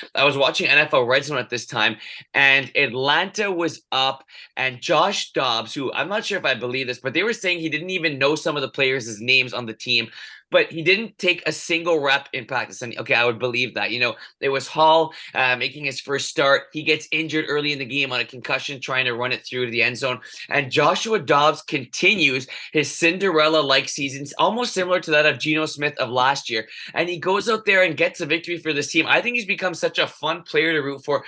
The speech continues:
Never mind Minnesota or Atlanta in this game, Don. Just talking about Joshua Dobbs, he gets traded from Arizona to Minnesota, and Minnesota obviously being a playoff contender right now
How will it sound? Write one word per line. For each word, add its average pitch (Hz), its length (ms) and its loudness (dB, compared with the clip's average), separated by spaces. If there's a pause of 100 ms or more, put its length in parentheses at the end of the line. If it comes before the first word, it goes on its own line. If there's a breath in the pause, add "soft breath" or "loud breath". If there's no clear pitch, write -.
(240 loud breath)
Never 202 220 2
mind 196 240 4
Minnesota 170 440 4
or 147 100 6
Atlanta 127 360 0
in 123 80 -2
this 117 160 -8
game, 113 180 -6
Don. 117 220 0 (100)
Just 185 180 -2
talking 185 220 0
about 156 220 2
Joshua 139 380 2
Dobbs, 123 340 0 (220 loud breath)
he 151 100 -12
gets 165 160 0
traded 165 300 0
from 139 160 -6
Arizona 160 640 0 (180 loud breath)
to 151 80 -4
Minnesota, 139 760 4
and 127 160 2
Minnesota 147 420 2
obviously 135 360 0
being 131 140 -4
a 120 40 -4
playoff 131 360 0
contender 123 440 -2
right 113 220 2
now 110 320 -2